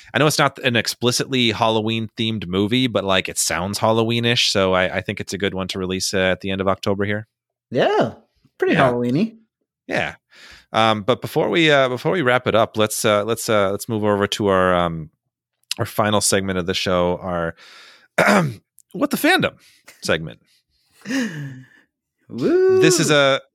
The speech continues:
Speaker 1: thanks, Khalid. This is a segment in which we all go around and share something that we're, uh, we're interested in watching, reading, listening to, what have you, uh, at the moment, or maybe just a bit of self-promotion if that's what we wanna do as well.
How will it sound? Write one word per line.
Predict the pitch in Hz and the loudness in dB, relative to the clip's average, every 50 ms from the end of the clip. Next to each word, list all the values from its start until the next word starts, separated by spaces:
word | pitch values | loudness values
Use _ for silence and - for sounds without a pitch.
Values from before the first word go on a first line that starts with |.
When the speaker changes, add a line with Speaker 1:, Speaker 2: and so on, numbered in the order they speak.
| _ | _
Speaker 1:
thanks, | - - 285 - - | -8 -6 -6 -6 -6
Khalid. | - 90 85 92 123 - - - - - _ | -6 -6 -6 -6 -6 -10 -18 -20 -20 -10 _
This | - 156 170 | -4 -4 -4
is | 214 | -4
a | 208 | -2
segment | 165 - 185 175 165 170 170 156 | 0 0 0 2 0 0 -2 -2
in | |
which | 143 160 - - | -2 -2 -4 -4
we | 156 151 | -2 0
all | 147 147 | 0 0
go | 147 147 147 143 | 2 0 0 0
around | 139 139 139 151 151 | 2 0 0 0 -2
and | 139 135 | -4 -4
share | - - - | -4 -4 -2
something | 147 - - 143 139 - 139 131 | -2 -2 -2 -4 -6 -6 -6 -6
that | 127 123 | -4 -2
we're, | 139 127 123 123 | 0 0 2 4
uh, | 123 120 120 117 117 113 | 4 4 4 4 2 0
we're | 123 143 - | -2 -8 -8
interested | - 170 170 - 170 151 - - 160 | -8 -8 -6 -6 -6 -4 -4 -4 -4
in | 160 165 160 | -4 -2 0
watching, | 135 127 139 - - 143 135 131 135 135 135 135 120 | 0 0 0 0 0 0 0 0 -2 -4 -4 -6 -4
reading, | 120 123 131 131 131 131 131 131 127 | -2 0 0 0 0 0 -2 -2 -2
listening | 123 127 - - 135 131 127 | -2 -4 -4 -4 -6 -6 -6
to, | - - - 131 127 123 123 | -6 -6 -4 -2 -2 -2 -2
what | 117 117 131 - | -2 -2 -2 -2
have | 117 120 131 151 131 | -2 -2 0 0 0
you, | 107 95 92 90 92 98 - - - - - - - _ | 2 2 2 0 0 -2 -6 -14 -20 -20 -20 -20 -8 _
uh, | - 98 98 95 98 | 0 2 2 2 2
at | 98 101 - | 0 -2 -2
the | 110 | -2
moment, | 101 98 95 101 131 143 - | -2 0 0 0 -2 -2 -2
or | 123 | -2
maybe | 110 110 113 110 117 | -2 -2 -2 -2 -2
just | 104 110 - - | -2 -2 -2 -2
a | |
bit | 104 117 110 | 0 0 0
of | 104 | 0
self-promotion | - - 110 104 101 - - 110 101 101 104 - 117 107 | 2 2 2 0 0 -4 -4 -4 -2 -2 -2 -4 -6 -8
if | 104 - | -4 -2
that's | 107 104 - - | -2 -2 -2 -4
what | 107 - - | -8 -6 -6
we | 107 | -4
wanna | 101 101 104 104 | -2 -2 -2 0
do | 101 104 101 101 | 0 0 2 2
as | 101 92 101 | 0 0 0
well. | 107 110 120 131 135 | 2 2 2 0 -2